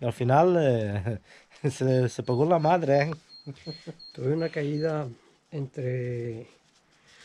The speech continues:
Speaker 2: arbustos espinosos. Eh, el problema es de que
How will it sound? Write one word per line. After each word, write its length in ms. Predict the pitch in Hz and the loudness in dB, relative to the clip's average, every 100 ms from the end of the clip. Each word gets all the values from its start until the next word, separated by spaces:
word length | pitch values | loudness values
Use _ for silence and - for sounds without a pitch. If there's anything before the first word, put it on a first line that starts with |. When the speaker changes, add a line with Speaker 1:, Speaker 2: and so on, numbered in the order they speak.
| - | -14
Speaker 2:
arbustos 540 | 143 131 135 139 170 156 | -4 -2 0 -4 -6 -8
espinosos. 720 | 139 139 131 143 175 185 - - _ _ _ _ _ _ _ _ _ - _ _ 143 | -8 -2 -2 -2 -8 -14 -18 -20 _ _ _ _ _ _ _ _ _ -20 _ _ -8
Eh, 380 | 123 123 120 117 | -4 -2 -4 -6
el 60 | |
problema 480 | 110 - 127 131 165 | -10 -8 -4 -2 -2
es 80 | 160 | -2
de 120 | 165 | -4
que 680 | - 143 135 131 127 123 123 | -4 -2 -2 -2 -2 -4 -6